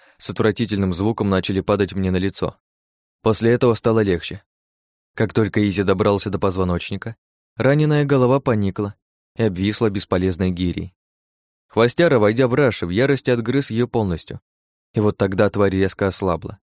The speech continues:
Хватка на моём загривке исчезла. Разжавшиеся когти в последний раз мазнули по груди,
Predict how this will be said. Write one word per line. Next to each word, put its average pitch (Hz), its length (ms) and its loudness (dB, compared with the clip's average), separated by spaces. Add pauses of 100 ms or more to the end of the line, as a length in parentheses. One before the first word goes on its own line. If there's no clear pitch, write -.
(380)
Хватка 110 360 0
на 104 80 2
моём 104 260 2
загривке 98 480 -2
исчезла. 90 500 -4 (480)
Разжавшиеся 107 680 0
когти 95 340 -2
в 87 80 -4
последний 90 400 -2
раз 95 260 0
мазнули 92 340 0
по 95 140 -6
груди, 90 420 -6